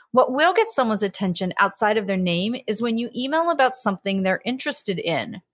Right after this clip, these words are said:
Duh. It helps them take action immediately, which is what you want. If you can catch the recipient in exactly the right moment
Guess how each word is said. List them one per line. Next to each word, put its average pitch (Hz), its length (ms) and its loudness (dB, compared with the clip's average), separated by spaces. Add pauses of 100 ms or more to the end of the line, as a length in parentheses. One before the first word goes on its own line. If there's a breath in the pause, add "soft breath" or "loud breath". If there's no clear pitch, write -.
(180)
Duh. - 380 0 (560)
It 247 140 4
helps 571 300 4
them 349 180 -2
take 277 320 -2
action 247 360 0
immediately, 185 560 -2
which 208 220 -4
is 262 100 -8
what 330 120 -2
you 247 100 -4
want. 214 540 0 (580 soft breath)
If 247 220 -2
you 330 120 -2
can 370 200 -4
catch 262 400 0
the 262 100 -6
recipient 202 640 -4
in 196 80 -4
exactly 190 540 -2
the 175 80 -4
right 180 260 0
moment 170 380 -4